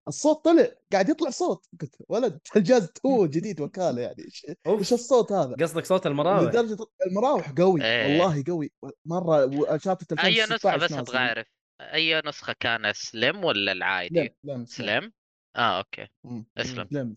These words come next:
Speaker 1: ف-، ف-، ولونه أبيض حتى وقتها. ف-، آه... يعني،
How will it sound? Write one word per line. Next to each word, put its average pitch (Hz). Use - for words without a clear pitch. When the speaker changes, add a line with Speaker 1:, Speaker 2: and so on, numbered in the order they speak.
Speaker 1:
ف-، 139
ف-، 139
ولونه 196
أبيض 139
حتى 135
وقتها. 151
ف-، 143
آه... 131
يعني، 202